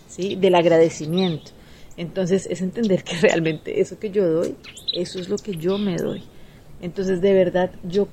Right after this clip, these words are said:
cómo? ¿Qué semillas estoy sembrando en el jardín del otro y por ende en el mío? Por parte es el mismo.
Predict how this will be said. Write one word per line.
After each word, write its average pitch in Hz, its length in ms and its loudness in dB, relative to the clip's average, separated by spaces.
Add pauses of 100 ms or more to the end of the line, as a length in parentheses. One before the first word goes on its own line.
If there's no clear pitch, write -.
cómo? 233 400 0
¿Qué 240 120 -2
semillas 247 460 0
estoy 226 220 -6
sembrando 208 420 0
en 220 80 2
el 226 80 0
jardín 185 360 -6
del 185 160 2
otro 196 260 0
y 226 40 -4
por 202 220 0
ende 180 220 0
en 208 80 -2
el 214 120 0
mío? 254 220 -8
Por - 260 -18
parte 196 220 -2
es 190 80 -12
el 208 120 -6
mismo. 285 440 -8